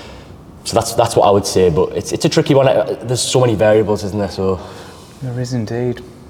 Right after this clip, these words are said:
Speaker 1: But that's, that's our take on it, isn't it? <laughs>
Speaker 2: Yeah, it is, I suppose, yeah. Mad, really. I've never, I've never actually thought about getting somebody, say, brand new online.
Speaker 1: Mm-hmm.
Speaker 2: Like, brand, brand new.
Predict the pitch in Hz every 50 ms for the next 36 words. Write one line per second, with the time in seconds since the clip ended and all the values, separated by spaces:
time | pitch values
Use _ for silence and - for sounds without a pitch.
0 | - - - - - 117 123 127 131 - 123 120 - 117 123 - - 123 110 -
1 | - - 110 95 90 - 92 92 92 - 113 101 90 101 98 98 92 - - -
2 | - - 175 156 - - 175 170 143 120 165 151 135 147 143 139 131 135 131 -
3 | 143 135 135 - 156 147 135 123 - 135 127 127 123 123 - - - - - -
4 | - - - - - - - - - - - - 170 175 180 165 127 127 131 123
5 | 123 120 120 113 - - - - - - 120 156 175 170 165 170 - 147 143 165
6 | 175 175 160 165 - - 151 - - - 147 143 - 147 139 139 135 127 131 139
7 | 127 127 127 - 135 - - 131 - - - 127 127 123 123 120 123 120 120 120
8 | 113 - - - - - - - - - - - - - - - - - - -
9 | - - - - - - - - 135 120 107 - 131 131 131 131 135 135 131 127
10 | 123 117 113 110 110 107 110 107 107 107 110 110 107 101 92 92 107 110 120 110
11 | - - 151 151 147 147 143 127 127 123 120 120 120 117 113 110 110 107 104 98